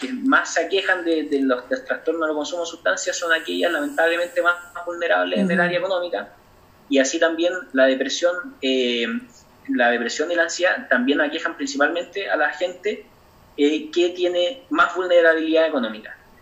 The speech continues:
Speaker 2: Ujú.
Speaker 1: Entonces, en la medida en que nosotros avanzamos como país en todas las dimensiones, como te mencionaba anteriormente, vamos a ser capaces también de mejorar nuestros índices de salud mental en Chile. De ahí la importancia de que,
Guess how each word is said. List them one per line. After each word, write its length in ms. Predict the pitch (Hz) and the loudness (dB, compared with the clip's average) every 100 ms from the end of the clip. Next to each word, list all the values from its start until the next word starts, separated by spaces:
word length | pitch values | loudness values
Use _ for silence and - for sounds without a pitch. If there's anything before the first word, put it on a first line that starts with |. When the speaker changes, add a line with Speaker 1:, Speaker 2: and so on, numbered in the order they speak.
| - | -6
Speaker 2:
Ujú. 100 | 185 175 | -4 -2
Speaker 1:
Entonces, 400 | 123 143 147 151 | -2 -2 -4 -2
en 60 | 143 | 2
la 120 | 127 | 4
medida 300 | 131 156 175 | 4 2 2
en 100 | 156 | -2
que 100 | - | -2
nosotros 360 | 135 135 156 151 | 0 0 2 2
avanzamos 380 | 139 147 151 143 | 2 -2 -2 -4
como 260 | 139 127 123 | -2 -2 0
país 240 | 131 151 | 0 0
en 140 | 135 131 | -2 0
todas 200 | 185 202 | 2 2
las 100 | 185 | 0
dimensiones, 500 | 185 180 180 147 139 | -2 -4 -4 -6 -6
como 160 | 127 | -6
te 80 | 127 | -4
mencionaba 440 | 127 - 277 160 | -4 -4 -4 -4
anteriormente, 760 | 165 - 170 185 196 214 220 240 - _ _ _ - | -6 -8 -8 -6 -8 -8 -10 -10 -14 _ _ _ -2
vamos 240 | 143 151 | 0 0
a 40 | 165 | -2
ser 120 | 165 | 0
capaces 400 | 151 160 160 - | 2 0 -2 -4
también 320 | 143 147 165 | -2 -2 0
de 60 | 160 | -2
mejorar 380 | 156 147 156 | -2 0 0
nuestros 400 | 165 165 - 160 | 0 -6 -2 -2
índices 420 | 170 196 196 - 185 | -2 -4 -8 -6 -4
de 80 | |
salud 200 | 180 180 185 | -2 -2 -2
mental 260 | 269 190 | -6 -8
en 80 | - | -8
Chile. 160 | - - - - - | -12 -18 -20 -20 -2
De 120 | 180 | 0
ahí 80 | 160 | 2
la 80 | 175 | 0
importancia 680 | 170 156 - 170 175 180 | 0 -2 0 -2 0 2
de 80 | 170 | 2
que, 280 | 151 147 143 | 2 0 -2